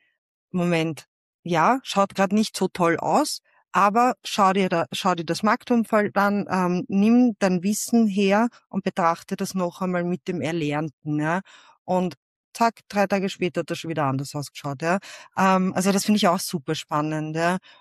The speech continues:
Und seit dieser Erfahrung tatsächlich, ähm, bin ich auch viel fixer, also viel sattelfester bei Optionen, ähm, im Optionshandel tätig und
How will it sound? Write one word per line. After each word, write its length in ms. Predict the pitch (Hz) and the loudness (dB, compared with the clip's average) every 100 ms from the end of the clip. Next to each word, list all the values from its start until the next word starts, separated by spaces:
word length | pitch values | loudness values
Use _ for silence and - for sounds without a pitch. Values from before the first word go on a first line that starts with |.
| _ | _
Und 320 | - 190 190 - | -2 0 0 -6
seit 380 | - - 202 196 - _ | -14 2 4 4 0 _
dieser 280 | 220 247 247 | 0 4 6
Erfahrung 760 | 202 - 202 175 180 214 233 | 4 4 2 4 4 2 2
tatsächlich, 760 | 233 220 240 226 - 254 269 - - _ _ _ | 0 -2 -2 -2 -2 -4 -4 -6 -16 _ _ _
ähm, 480 | 202 202 202 208 151 - _ _ _ _ | 2 4 4 2 -2 -8 _ _ _ _
bin 120 | 220 | 0
ich 140 | 214 214 | 2 0
auch 80 | - | -2
viel 320 | 220 220 190 _ _ _ _ | 0 0 -2 _ _ _ _
fixer, 640 | - - 254 - - 240 | -20 -4 -4 -4 2 4
also 240 | 220 180 190 | 4 2 -4
viel 180 | 196 | -4
sattelfester 960 | 196 190 180 254 - 233 240 - 262 247 | -2 -2 0 -2 0 0 0 0 0 2
bei 140 | 254 233 | 2 2
Optionen, 720 | 226 - 240 220 226 233 233 - - - _ _ | 0 -4 0 2 2 2 0 -6 -18 -20 _ _
ähm, 300 | 202 208 208 | 0 2 2
im 160 | 208 220 | 2 0
Optionshandel 1000 | 208 - 208 208 208 208 202 208 214 208 - _ _ _ | -2 -4 -2 -2 -2 -2 0 0 -2 -2 -8 _ _ _
tätig 560 | 214 208 - 214 202 - | 0 0 0 -4 -4 -10
und 480 | - 196 190 190 | -6 -2 -2 -2